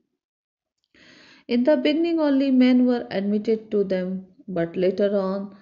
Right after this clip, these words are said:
the doors were opened for women also.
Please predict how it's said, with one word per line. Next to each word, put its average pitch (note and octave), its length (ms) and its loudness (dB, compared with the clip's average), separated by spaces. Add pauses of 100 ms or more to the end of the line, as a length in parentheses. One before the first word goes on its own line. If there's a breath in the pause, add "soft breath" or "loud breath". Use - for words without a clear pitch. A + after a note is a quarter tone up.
(400 loud breath)
the F#3 80 -8
doors A#3 340 4
were A#3+ 160 2
opened G3+ 500 -2
for E3 140 0
women D#3 380 -4
also. - 640 -8